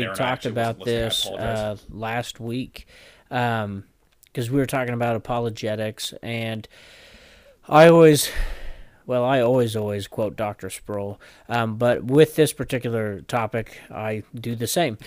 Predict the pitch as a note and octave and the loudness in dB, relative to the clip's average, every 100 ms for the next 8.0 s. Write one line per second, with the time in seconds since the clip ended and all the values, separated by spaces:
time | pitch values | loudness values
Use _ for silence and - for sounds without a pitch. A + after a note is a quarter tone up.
0 | - D3 C#3+ D3+ C#3+ - D#3 C3+ - E3+ | -14 -6 2 4 4 2 0 0 4 6
1 | G3 F3+ E3 C#3+ C3 - C3+ B2+ B2 A2+ | 8 8 6 2 -4 0 2 2 0 -2
2 | C3+ C3 A2+ A#2+ A#2 A#2 A2+ - - A#2 | 0 0 2 2 2 0 -4 -8 -6 -2
3 | A2+ A2+ A2 A#2+ B2 A#2+ A#2 - B2+ B2 | -2 -2 -2 -2 -2 -2 -6 -4 -2 -2
4 | B2 A#2+ A2+ A#2+ A2+ A#2+ - - A2 A2 | -2 -2 -4 -6 -4 -4 -4 -6 -8 -6
5 | - A2+ - B2 A#2+ A#2 A#2 G#2+ G#2+ G#2+ | -8 -10 -6 -4 -2 -2 -4 -4 -6 -6
6 | G2+ G2+ A2 B2+ E3 F3+ - - - - | -6 -6 -4 -2 -2 -2 -14 -20 -20 -12
7 | - A2+ G#2+ G2+ - - - A#2+ A#2 G#2 | -4 -2 0 -2 -6 -14 -6 -4 -4 -8